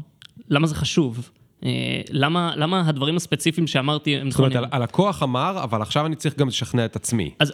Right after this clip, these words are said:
Speaker 1: קודם כל אני אשאל את הלקוח, הוא יגיד לי, "אני רוצה שעון גדול." ואז אני אתחיל בלשאול אותו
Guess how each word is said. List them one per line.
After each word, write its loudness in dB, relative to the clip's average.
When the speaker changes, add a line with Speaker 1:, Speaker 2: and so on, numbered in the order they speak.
Speaker 1:
קודם 0
כל 0
אני -2
אשאל -2
את -6
הלקוח, -6
הוא 0
יגיד -2
לי, 0
"אני 0
רוצה 0
שעון 0
גדול." -4
ואז 4
אני 2
אתחיל -2
בלשאול 0
אותו -2